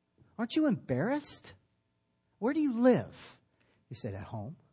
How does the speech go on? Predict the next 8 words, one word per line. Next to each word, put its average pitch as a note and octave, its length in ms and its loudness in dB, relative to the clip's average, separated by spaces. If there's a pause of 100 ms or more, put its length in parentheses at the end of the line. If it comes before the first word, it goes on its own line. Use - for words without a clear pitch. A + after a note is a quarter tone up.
(460)
"Oh, F#3 120 -2
at B2 100 -4
home? C4 320 -6 (160)
Really? A3 380 -8 (960)
With F3 180 0
your D#3+ 60 0
parents?" A3+ 440 0
"Yes." A2 540 -8